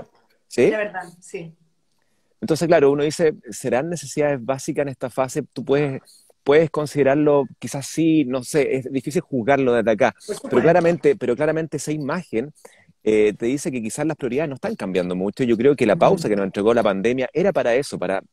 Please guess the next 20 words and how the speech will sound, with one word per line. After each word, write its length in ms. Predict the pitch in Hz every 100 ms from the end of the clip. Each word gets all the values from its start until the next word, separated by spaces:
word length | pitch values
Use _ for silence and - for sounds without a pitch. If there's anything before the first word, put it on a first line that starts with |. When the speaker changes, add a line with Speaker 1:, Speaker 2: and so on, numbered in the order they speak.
| _
Speaker 1:
pegarse 280 | 107 123 -
una 100 | 127
pequeña 260 | 120 139
reflexión 720 | 123 110 95 - - 185 151 - _ _ _ _
de 260 | 185 180 113
qué 120 | 156
cosas 260 | 151 165 156
estoy 200 | - 127
haciendo 300 | 120 131 123
en 60 |
mi 120 | 110 107
vida, 300 | 120 123 117
cómo 200 | 151 151
la 80 | 127
estoy 240 | - 117
llevando, 600 | 101 95 110 110 107 107 - -
qué 80 | -
cosas 260 | 170 156 139
estoy 160 | 123
consumiendo, 840 | - 107 - 95 98 110 104 104